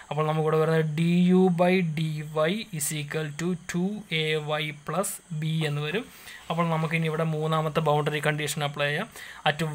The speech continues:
y is equal to twenty, അപ്പോൾ എവിടെയെല്ലാം Y ഉണ്ടോ അവിടെയെല്ലാം ട്വൻറ്റി കൊടുക്കുക. ഡി യു by ഡി വൈ എവിടെയുണ്ടോ അവിടെയെല്ലാം സീറോ കൊടുക്കുക. ഇവിടെ ഇപ്പോൾ ഡി യു by ഡി വൈ എവിടെയുണ്ടോ അവിടെ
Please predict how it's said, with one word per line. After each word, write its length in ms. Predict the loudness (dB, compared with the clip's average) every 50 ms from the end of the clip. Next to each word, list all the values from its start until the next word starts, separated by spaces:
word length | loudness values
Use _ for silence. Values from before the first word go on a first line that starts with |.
| 4 4
y 40 | 4 4 2 2 0
is 80 | 2 0 0
equal 300 | -2 -2 -2 -2 -2 -2 -4 -4 -6
to 60 | -6 -6 -4 -2
twenty, 420 | -2 0 0 0 0 -2 -2 -2 -4 -6 -10 -18 -20 -20 -20 -14 -8
അപ്പോൾ 140 | -2 0 2 2
എവിടെയെല്ലാം 460 | 2 2 2 2 4 4 4 4 4 4 4 4
Y 100 | 4 4 4 2 2
ഉണ്ടോ 160 | 4 4 4 4
അവിടെയെല്ലാം 340 | 4 2 0 0 0 -2 -2 -2
ട്വൻറ്റി 280 | -2 -2 0 0 0 -2 -2
കൊടുക്കുക. 280 | -2 -2 -2 -2 -2 -4 -4 -6 -10 -18 -16 -8 -2 2
ഡി 80 | 2 4 6 6
യു 100 | 6 6 6
by 100 | 4 4 4 4
ഡി 80 | 4 2 4 4
വൈ 60 | 4 4 4
എവിടെയുണ്ടോ 320 | 2 2 2 4 4 4 4
അവിടെയെല്ലാം 340 | 4 2 0 0 0 0 0 0
സീറോ 180 | 0 0 0 0 -2
കൊടുക്കുക. 240 | -2 -4 -6 -10 -12 -16 -16 -18 -18 -18 -12 -6
ഇവിടെ 140 | -2 -2 0
ഇപ്പോൾ 140 | 0 2 2 2
ഡി 80 | 4 4 4 4
യു 80 | 4 4
by 100 | 4 4 4 4
ഡി 40 | 4 2 2 2
വൈ 60 | 2 2
എവിടെയുണ്ടോ 300 | 2 0 2 2 2 2 2
അവിടെ 160 | 0 -2 -4